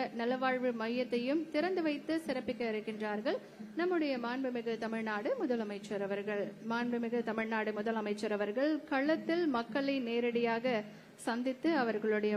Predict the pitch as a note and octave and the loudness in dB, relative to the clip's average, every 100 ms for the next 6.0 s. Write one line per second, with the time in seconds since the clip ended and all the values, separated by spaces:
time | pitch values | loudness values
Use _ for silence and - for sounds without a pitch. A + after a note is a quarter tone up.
0 | G#3 G#3 G#3+ A3 G#3+ G#3+ G#3 G#3 A3 G#3 | 2 2 0 0 0 0 0 0 0 0
1 | G#3+ G#3 A3 G3+ G3 F#3+ G3 G3 G#3 C4 | -2 -2 -2 0 0 -2 -2 -2 0 0
2 | F#4+ - - - - - - - - - | -2 -6 -14 -18 -20 -16 -14 -14 -16 -8
3 | A3 A#3+ B3+ C#4 C4+ C#4+ C#4+ D#4+ B3+ A3+ | -2 0 2 2 4 2 4 4 4 2
4 | A3 A#3 A#3+ A#3+ C4 C4 A3+ A#3+ B3+ C4+ | 2 2 0 0 2 2 2 2 0 2
5 | B3 A#3+ B3+ C4 C#4+ A3+ A#3 - A#3+ | 2 0 2 2 2 0 -2 0 2